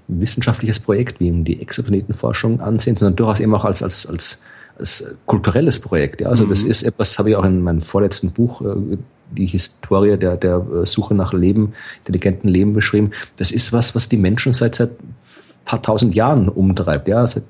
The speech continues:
Speaker 1: die alten Griechen haben da doch schon drüber nachgedacht. Das ist etwas, eine Frage, sind wir allein oder gibt's außerhalb der Erde noch anderswo was? Das ist eine zutiefst menschliche Frage, die uns von Anfang an umgetrieben hat.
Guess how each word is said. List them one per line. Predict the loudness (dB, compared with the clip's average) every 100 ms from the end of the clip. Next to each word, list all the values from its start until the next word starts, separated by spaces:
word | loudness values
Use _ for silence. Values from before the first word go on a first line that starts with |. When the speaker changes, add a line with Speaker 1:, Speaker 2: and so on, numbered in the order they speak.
| -2
Speaker 1:
die |
alten | 0 0 -2
Griechen | 0 2 2 2
haben | 2
da |
doch | 0
schon | 0 0
drüber | 0
nachgedacht. | -2 -4 -10 -10 -10
Das | -6
ist | -2
etwas, | 0 0 0
eine | 0 0 -2
Frage, | -2 0 2 4 2 -2 -10 -12 -10
sind | 0 2 2
wir | 2 2
allein | 2 2 2
oder | 0 -2
gibt's | -2 -4 -4
außerhalb | -4 0 -2 -2
der | -4
Erde | 0 0
noch | 0
anderswo | -2 0 0 2 2
was? | 2 2 -2 -8 -16 -10
Das | -6
ist | 0
eine | 2 0
zutiefst | -2 -2 -2 -4 -4
menschliche | 0 2 2 0 0 0 0
Frage, | -2 -2 0 2 0
die | 2
uns | 2 0 -2
von | -2 -2
Anfang | 0 0 0 0
an | 0 2
umgetrieben | 2 2 0 0 2 2
hat. | -2